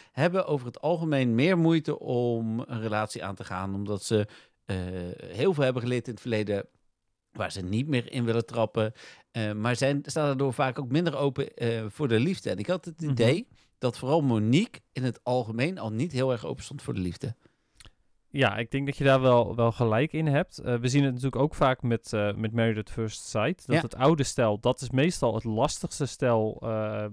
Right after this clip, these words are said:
Speaker 2: o-, om het in ieder geval meer een kans te geven.
Speaker 1: Is dit, dit is wel een moment om te zeggen dat zeven april het nieuwe seizoen van Married at First Sight
Speaker 2: <laughs>
Speaker 1: begint, hè,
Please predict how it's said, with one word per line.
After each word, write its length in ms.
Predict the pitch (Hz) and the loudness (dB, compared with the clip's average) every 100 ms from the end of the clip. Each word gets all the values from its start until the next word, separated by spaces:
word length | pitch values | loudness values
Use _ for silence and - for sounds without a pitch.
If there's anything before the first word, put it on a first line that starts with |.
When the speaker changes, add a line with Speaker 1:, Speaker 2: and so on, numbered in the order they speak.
| 104 | -10
Speaker 2:
o-, 180 | 117 113 | -10 -8
om 200 | 131 120 | -2 0
het 120 | 123 | 2
in 60 | 139 | 6
ieder 160 | 170 | 6
geval 200 | 156 123 117 | 8 6 6
meer 320 | 127 120 - - | 4 2 0 -6
een 140 | 123 | -4
kans 280 | 113 123 - | -2 -2 -4
te 80 | 160 | -4
geven. 500 | 139 131 135 139 190 _ _ | 0 0 -2 -4 -8 _ _
Speaker 1:
Is 140 | 127 | -2
dit, 220 | 135 151 - | 0 -4 -4
dit 100 | 143 | -4
is 140 | 98 | -4
wel 160 | 92 92 | -2 0
een 60 | 107 | 2
moment 340 | 110 113 107 | 2 2 0
om 60 | 101 | -6
te 120 | 110 | -2
zeggen 280 | 123 131 117 | 0 0 -2
dat 180 | 98 | -2
zeven 240 | - 151 113 | 0 2 0
april 260 | - 113 | 0 -2
het 100 | 110 | 2
nieuwe 180 | 123 120 | 4 4
seizoen 300 | - 117 113 | 2 0 0
van 140 | 117 113 | 2 2
Married 320 | 113 107 - | 0 -2 0
at 100 | 120 | 0
First 160 | 127 | 2
Sight 200 | 123 104 - | 2 0 0
Speaker 2:
<laughs> 40 | |
Speaker 1:
begint, 200 | - 92 | -8 -6
hè, 140 | 107 | -4